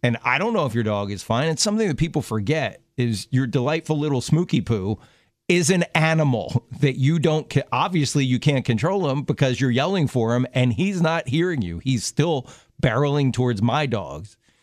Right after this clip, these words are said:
So, yeah, if you're, if you're one of those people, why, why are you doing that? <laughs> Yes, we're all talking about you. <laughs>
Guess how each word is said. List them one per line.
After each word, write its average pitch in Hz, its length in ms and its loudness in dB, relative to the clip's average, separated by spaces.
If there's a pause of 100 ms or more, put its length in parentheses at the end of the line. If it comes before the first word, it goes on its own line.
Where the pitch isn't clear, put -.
(320)
So, 107 480 -2 (100)
yeah, 87 220 -4
if - 140 -10
you're, 151 160 -2
if 131 200 -8
you're 165 120 -4
one 202 120 0
of 139 80 4
those 104 260 -2
people, 131 360 -2
why, 160 240 -4
why 151 220 -4
are 143 60 0
you 117 120 0
doing 104 280 -2
that? 117 380 -4
<laughs> 147 120 2 (180)
Yes, 143 280 0
we're 139 140 0
all 147 100 -4
talking 120 340 -2
about 107 300 0
you. 113 240 -4
<laughs> - 20 0